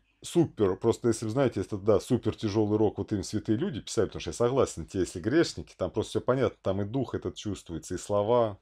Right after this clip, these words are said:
в песне в этой, да, вот, там всё это есть, я согласен, но м, гитара-то есть у святого человека, даже тяжёлая, электрическая, так скажем, с тяжёлой музыкой,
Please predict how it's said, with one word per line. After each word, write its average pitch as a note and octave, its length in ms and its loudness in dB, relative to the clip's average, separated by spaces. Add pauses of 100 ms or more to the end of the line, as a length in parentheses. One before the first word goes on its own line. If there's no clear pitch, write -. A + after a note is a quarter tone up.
в - 100 -20
песне E2+ 460 -8
в D#2 60 -10
этой, C#2+ 360 -8
да, G#2 280 -8 (600)
вот, D#2 360 -14
там G2+ 140 -4
всё A#2+ 180 -2
это B2 160 -4
есть, G2+ 280 -6
я C#2+ 60 -16
согласен, F2 540 -8 (120)
но F2+ 400 -4 (460)
м, F#2+ 160 -12 (120)
гитара-то A2 560 2
есть E2+ 260 -4
у F#2 60 -6
святого A#2 460 -2
человека, F2 520 -2
даже D#2 240 -2
тяжёлая, E2 500 -4
электрическая, D#2+ 680 -10
так C#2+ 200 -12
скажем, C2+ 400 -12
с - 100 -20
тяжёлой D2+ 440 -8
музыкой, D2 520 -10